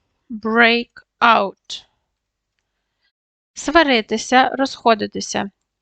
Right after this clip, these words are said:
Break up. Break up. Поглинати щось під час вдиху.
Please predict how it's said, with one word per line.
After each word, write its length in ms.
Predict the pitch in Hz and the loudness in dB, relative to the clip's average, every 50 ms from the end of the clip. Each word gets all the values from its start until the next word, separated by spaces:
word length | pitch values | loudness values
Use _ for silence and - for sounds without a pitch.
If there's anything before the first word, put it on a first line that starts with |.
| _ _ _ | _ _ _
Break 480 | 247 254 277 311 311 311 302 - - - - - | -4 0 2 4 4 4 2 -2 -6 -14 -6 -2
up. 200 | - 240 226 - _ _ _ _ _ _ _ _ _ _ _ _ _ _ _ | 0 0 0 0 _ _ _ _ _ _ _ _ _ _ _ _ _ _ _
Break 640 | 226 214 - 220 214 220 214 220 220 233 247 - _ _ _ _ _ | -10 -10 -8 -4 0 2 2 2 2 2 0 -2 _ _ _ _ _
up. 460 | - 220 208 202 - _ _ _ _ _ _ _ _ _ _ _ _ _ _ _ _ _ _ _ _ _ _ _ _ _ _ _ _ _ _ _ _ _ _ - - - - _ _ | 0 0 0 -2 -4 _ _ _ _ _ _ _ _ _ _ _ _ _ _ _ _ _ _ _ _ _ _ _ _ _ _ _ _ _ _ _ _ _ _ -20 -20 -20 -20 _ _
Поглинати 880 | - 285 311 294 302 320 311 285 254 233 226 233 240 - - 294 294 | 2 2 4 6 6 4 6 6 4 4 4 2 0 -2 -4 -6 -4
щось 600 | 269 - - - _ - - 226 220 247 285 - - | -4 -6 -6 -8 _ -4 0 2 4 4 2 0 -4
під 220 | - - 226 - _ | -8 -10 -10 -8 _
час 420 | - 233 233 233 240 - - - | 2 4 4 4 2 0 -8 -14
вдиху. 480 | 214 202 208 220 214 208 208 - - | -6 0 2 2 2 2 0 -6 -14